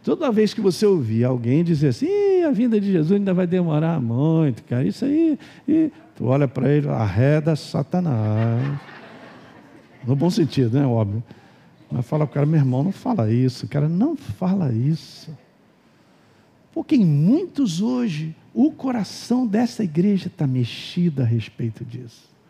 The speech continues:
Lá dentro algo tá sendo feito pra preparar. O testemunho que a gente vai dar disso tá aqui dentro. Não aquilo que eu acho, que eu penso. "Ih, não, ainda vai demorar,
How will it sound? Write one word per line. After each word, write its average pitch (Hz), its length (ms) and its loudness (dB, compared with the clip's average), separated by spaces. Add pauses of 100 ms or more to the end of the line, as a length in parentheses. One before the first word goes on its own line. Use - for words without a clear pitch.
(420)
Lá 220 280 4
dentro 220 500 0
algo 208 260 0
tá 196 140 -2
sendo 202 260 -2
feito 175 400 0
pra 147 140 -6
preparar. 147 760 -2 (920)
O 226 80 0
testemunho 220 720 0
que - 80 -4
a 147 60 2
gente 131 240 0
vai 110 180 0
dar 110 180 0
disso 160 480 0 (320)
tá 165 80 -2
aqui 196 200 -4
dentro. 247 420 -4 (720)
Não 466 160 2
aquilo 311 240 0
que 214 100 2
eu 165 140 4
acho, 175 380 0
que 143 120 -4
eu 139 80 4
penso. 131 640 -2 (140)
"Ih, 349 160 0
não, 196 300 2
ainda 180 180 2
vai 220 140 -2
demorar, 160 600 2